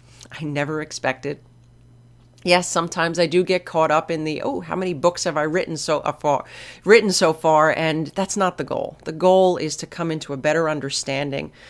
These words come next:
of Jesus and his relationship with us.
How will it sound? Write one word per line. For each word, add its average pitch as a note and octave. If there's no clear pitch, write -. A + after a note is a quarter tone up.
of C3+
Jesus F3
and D3+
his D#3
relationship C3+
with C3+
us. -